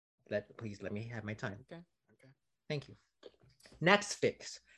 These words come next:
Speaker 1: I want to paint a scene.
Speaker 2: Paint a scene?
Speaker 1: It's, it's the scene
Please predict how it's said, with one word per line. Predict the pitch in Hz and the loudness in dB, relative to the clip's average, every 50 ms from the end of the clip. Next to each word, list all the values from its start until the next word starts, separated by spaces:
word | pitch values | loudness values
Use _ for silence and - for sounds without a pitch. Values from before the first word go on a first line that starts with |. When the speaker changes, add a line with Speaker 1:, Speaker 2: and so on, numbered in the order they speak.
| - - - - - | -20 -20 -4 4 8
Speaker 1:
I | 156 175 | 8 10
want | 180 196 202 | 10 10 10
to | 202 | 10
paint | - 202 196 196 | 10 10 8 8
a | - | 6
scene. | - - - 185 147 107 95 90 95 107 - _ _ _ _ _ _ _ _ _ _ _ _ _ _ _ - - - _ - - | 0 -2 -2 0 2 2 0 -2 -4 -8 -14 _ _ _ _ _ _ _ _ _ _ _ _ _ _ _ -20 -20 -20 _ -20 -16
Speaker 2:
Paint | 185 170 180 202 - 254 | -14 -12 -12 -10 -8 -4
a | 226 | 2
scene? | - 156 262 | 4 4 6
Speaker 1:
It's, | 262 277 302 311 - _ _ _ - - _ _ _ _ - | 6 4 -2 -4 -8 _ _ _ -20 -20 _ _ _ _ 2
it's | 156 - - | 2 4 4
the | - 185 180 | 6 6 6
scene | - - - - 220 233 233 226 226 226 226 226 226 220 | 4 2 2 6 8 8 10 10 10 10 8 6 4 0